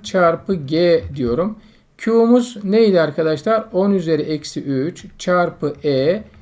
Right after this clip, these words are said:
eşittir kütlemiz on gram. On gram nedir? Sıfır virgül sıfır bir kilogramdır. Kilograma çeviriyorum. Bir çarpı on. Buradan arkadaşlar E eşittir, E eşittir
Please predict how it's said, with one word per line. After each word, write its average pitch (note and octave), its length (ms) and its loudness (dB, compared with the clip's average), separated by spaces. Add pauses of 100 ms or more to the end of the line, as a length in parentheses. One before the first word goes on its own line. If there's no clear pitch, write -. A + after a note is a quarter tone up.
(220)
eşittir G3+ 600 -4
kütlemiz G#3+ 640 0
on A3+ 320 6
gram. C3+ 420 -2
On A#3+ 260 2
gram G#3 280 2
nedir? A3 260 2
Sıfır A#3 500 -4
virgül F#3+ 320 0
sıfır G#3+ 680 -4
bir A3 200 0
kilogramdır. C#3 760 -4
Kilograma F3 480 0
çeviriyorum. B2+ 760 -4 (1080)
Bir D3 420 -2
çarpı G#3 480 0
on. B2 220 -4 (800)
Buradan A#3+ 280 4
arkadaşlar E3 760 0 (120)
E G3+ 220 2
eşittir, F3 880 -2 (640)
E E3+ 140 2
eşittir F3 680 -4